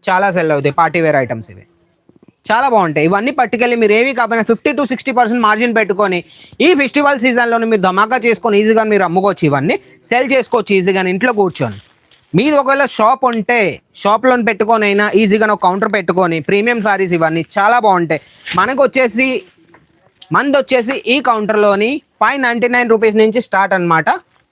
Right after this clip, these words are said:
చూడండి ఇవన్నీ వివిన్ వర్క్‌లోని చాలా బాగుంటాయి. ఇవన్నీ కాన్సెప్ట్ టిష్యూ, టిష్యూ ఫ్యాబ్రిక్ అంటారు దీన్ని, టిష్యూ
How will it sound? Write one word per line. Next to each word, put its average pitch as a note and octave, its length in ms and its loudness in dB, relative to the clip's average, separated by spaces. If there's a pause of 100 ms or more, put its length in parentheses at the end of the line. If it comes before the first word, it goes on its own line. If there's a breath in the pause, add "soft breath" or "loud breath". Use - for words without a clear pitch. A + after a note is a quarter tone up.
(680)
చూడండి D#3+ 340 0
ఇవన్నీ A2+ 260 -6 (260)
వివిన్ F3 320 0
వర్క్‌లోని F3 340 0 (120)
చాలా F3 320 2
బాగుంటాయి. C#3+ 340 -2
ఇవన్నీ C#3 260 -2
కాన్సెప్ట్ D3 420 -2 (140)
టిష్యూ, F#3 240 0 (220)
టిష్యూ E3 260 0
ఫ్యాబ్రిక్ D#3+ 380 -2
అంటారు C#3 260 -4
దీన్ని, F#3 180 -4
టిష్యూ E3 200 -4